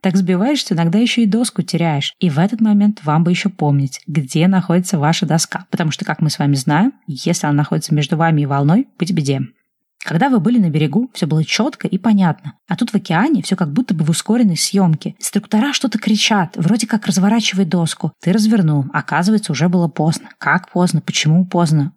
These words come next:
Что, волна уже прошла? Как так? Проходит полчаса, и вы вроде бы уже немножечко привыкли к этому ощущению нахождения в стиральной машине, когда как только замешкался,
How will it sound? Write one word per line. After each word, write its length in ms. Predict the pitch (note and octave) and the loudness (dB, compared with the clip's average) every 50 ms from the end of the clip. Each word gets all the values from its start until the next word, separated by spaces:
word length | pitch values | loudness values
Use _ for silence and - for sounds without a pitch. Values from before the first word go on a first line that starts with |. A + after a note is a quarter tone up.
| _ _ - | _ _ -10
Что, 240 | - - - E3+ C3+ | -8 -4 -4 -4 -4
волна 340 | A#2+ A#2 A#2 B2 C#3 G3+ | -4 -4 -4 0 0 0
уже 160 | - D#4 C#4 B3+ | 0 0 0 0
прошла? 380 | - F#3 F#3 - - D3 B2+ - _ | 0 0 0 0 0 -4 -4 -6 _
Как 300 | - - D#3 F#3+ - - | -4 -2 -2 -2 -2 -4
так? 280 | - F#3 F3+ F3+ - - _ _ _ | -4 -2 -2 -4 -6 -10 _ _ _
Проходит 400 | - F3 F#3+ F#3+ B3+ B3 G3 C#3+ | -4 -4 -2 0 0 0 0 0
полчаса, 520 | - - D#3+ D#3 - - - - - B3 D4 - | -2 -4 -4 -4 -2 -4 -4 -2 -2 -2 -2 -2
и 120 | F#3 F3 | -2 0
вы 80 | D3 D#3+ | 0 0
вроде 340 | C#3+ D#3 F3+ G#3+ A#3+ A#3 A3+ | 0 0 0 0 0 0 0
бы 140 | G#3 A3 G#3+ | 2 2 0
уже 240 | G3+ E3 D#3+ F#3 | 0 0 2 2
немножечко 560 | F#3 F#3 D#3+ D3+ D3+ E3 F3 F3+ - - - E3+ | 2 2 2 2 2 0 0 -2 -4 -6 -6 -4
привыкли 460 | - E3 E3 D#3+ D#3+ D#3+ - - D3 | -2 -2 0 0 0 -2 -2 -4 -6
к 100 | - - | -4 -4
этому 280 | D#3+ D3+ - D#3 D3 | -4 -2 0 0 0
ощущению 760 | C#3+ C#3+ - - D#3 - - - D#3+ G3+ A#3+ B3 B3 B3 B3 - | 0 0 -2 -4 -4 -4 -4 -2 0 2 2 2 2 2 0 0
нахождения 680 | - D#3+ - F3 D#3+ D3 - - E3 F#3+ G#3+ G#3+ G#3 | -2 -4 -2 0 -2 -2 -2 0 0 2 2 2 2
в 60 | G3 | 0
стиральной 460 | - - - D#3+ D3+ D#3+ F3+ F3+ F3 F3+ | -2 -4 -4 -2 0 0 2 2 2 2
машине, 580 | F3 F3+ F#3+ - - - C#3+ C#3 C3+ C#3+ D3+ - | 2 2 2 0 -2 -4 -4 -2 -2 -4 -4 -4
когда 280 | - F#3 F3+ D#3 F3 D#3+ | -2 -2 0 0 0 0
как 160 | F3+ F3+ G3+ | 0 -2 -2
только 240 | - F3 E3 - G3 | -2 -2 -2 -2 -2
замешкался, 720 | E3 E3+ E3 E3 E3 G#3+ G#3+ - - C#4 B3 - - C#4 | 0 2 2 2 2 2 0 -2 -2 -4 -2 -2 -2 -4